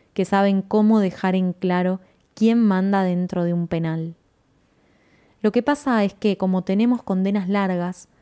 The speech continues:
nos querían sacar del medio. Es como que prefieren no verte, por eso te trasladan cuando quieren, como si uno fuera un paquete que no sirve para nada y hay que archivar en algún lado, dice Claudio. Por suerte ahora estamos bien,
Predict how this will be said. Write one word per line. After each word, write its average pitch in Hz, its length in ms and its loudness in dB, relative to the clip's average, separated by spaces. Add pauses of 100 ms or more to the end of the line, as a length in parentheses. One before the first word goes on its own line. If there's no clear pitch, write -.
(160)
nos 185 100 -4
querían 202 380 0
sacar 190 340 -2
del 190 200 0
medio. 180 520 0 (420)
Es 247 100 -6
como 240 280 4
que 190 120 -2
prefieren 214 580 0
no 202 120 2
verte, 190 460 -2 (360)
por 254 140 0
eso 269 200 0
te 196 160 -2
trasladan 180 600 -2
cuando 170 360 -2
quieren, 165 500 -4 (320)
como 190 220 0
si 254 160 0
uno 269 100 4
fuera 240 300 2
un 208 100 2
paquete 208 480 -2
que 180 120 -2
no 180 100 -2
sirve 208 340 0
para 175 240 -4
nada 220 400 0
y 185 140 0
hay 185 140 0
que 196 120 -2
archivar 185 460 -2
en 185 120 -2
algún 175 360 -2
lado, 170 340 -2 (600)
dice 175 300 -6
Claudio. 170 560 -4 (800)
Por 214 140 0
suerte 285 320 0
ahora 247 160 4
estamos 196 400 -2
bien, 180 400 0